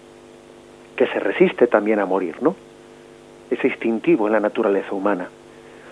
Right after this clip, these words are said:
Y entonces Satanás, conocedor de, de, de el momento propicio, vuelve a la carga. Así también en nuestra vida, no lo olvidemos, Satanás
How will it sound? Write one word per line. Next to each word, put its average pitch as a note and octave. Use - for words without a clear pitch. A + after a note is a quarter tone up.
Y A#2+
entonces B2+
Satanás, B2+
conocedor A#2
de, A2+
de, A2+
de G#2+
el A#2
momento A#2+
propicio, C3
vuelve B2
a G2
la F2
carga. -
Así D3
también D#3
en C#3+
nuestra -
vida, C#3
no A#2+
lo B2
olvidemos, A2+
Satanás A#2